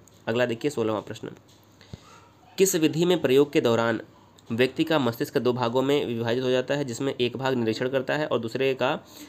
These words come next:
निरीक्षण किया जाता है? तो ऐसा कब होता है? देखिए, अंतर्दर्शन विधि में क्या होता है कि व्यस-, अ, जो व्यक्ति का मस्तिष्क है वो दो भागों में बट जाता है, यानी कि एक जो मस्तिष्क का भाग है वो निरीक्षण करता है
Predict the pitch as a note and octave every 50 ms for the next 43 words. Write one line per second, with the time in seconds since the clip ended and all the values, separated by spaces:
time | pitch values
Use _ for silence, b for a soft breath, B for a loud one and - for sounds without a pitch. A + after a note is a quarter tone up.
0 | B B B - B2+ D3+ F#3 F#3 - D#3+ D3+ D#3 B2+ C#3 C3 B2+ A#2+ A#2 A2+ -
1 | B2 A#2+ A#2+ C3 A#2+ B2 - C#3 - D3 C#3 C#3+ C#3+ D3+ D#3 D3 D3 D3+ E3 -
2 | - B2+ B2+ C3 C#3 - D#3+ D3+ C3+ C3 A#2+ - C#3+ C#3 A#2+ A2+ A2 B2 B2+ B2+
3 | B2+ - B2 A#2+ A#2+ A2+ - C3 C3+ C#3+ C#3 - F3 G#3 A3 B B B B B
4 | B B B B B B - B2 C3 C3+ C3+ - - - D3 C#3 C3+ D3+ D3+ D3+
5 | C#3+ C#3+ - F3+ - - D#3+ C#3+ C3+ - - - - E3+ E3+ E3 C3+ C3+ B2+ B2
6 | A#2 A2 A#2 A#2+ A#2 A#2 A2+ A2+ A2 G#2+ - D3 D3 D3 D3+ D3 D3 - C3+ C#3+
7 | C#3+ C#3+ - - B2+ B2+ - - B2 A#2 C3 B2+ A#2+ B2 - - - D3+ C3+ C#3+
8 | C#3+ C#3 D3 C#3 B2 A2+ A2+ - C#3+ C#3+ D3+ C#3 - D3 D3 E3 F3 F#3+